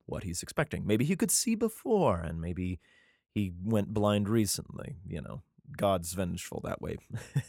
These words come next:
And it was so, when Ahijah heard the sound of her feet, and she came in at the door, that he said, "Come in, thou wife of Jeroboam."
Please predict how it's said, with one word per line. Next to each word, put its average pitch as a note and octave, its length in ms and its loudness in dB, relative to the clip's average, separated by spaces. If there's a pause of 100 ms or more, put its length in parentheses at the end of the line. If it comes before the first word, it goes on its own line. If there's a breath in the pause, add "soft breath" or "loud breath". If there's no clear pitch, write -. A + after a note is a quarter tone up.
(1900 soft breath)
And C#3+ 60 2
it D#3 40 6
was G3+ 120 10
so, C#3+ 180 10
when F#2 160 4
Ahijah B2 480 2
heard E3 200 4
the F#3 60 2
sound G2 280 4
of E2+ 80 -2
her F2 100 2
feet, G#2 240 -2
and A2 140 -4
she F#2+ 160 -4
came G#2+ 260 0
in G2+ 80 2
at F2 140 -2
the F2+ 80 0
door, F#2 320 2 (300 loud breath)
that F#2+ 100 0
he A#2+ 120 0
said, E2+ 360 0
"Come F3 240 2
in, D#3+ 400 4
thou F2 240 2
wife E2+ 360 -2
of F#2 100 -6
Jeroboam." F2 680 -2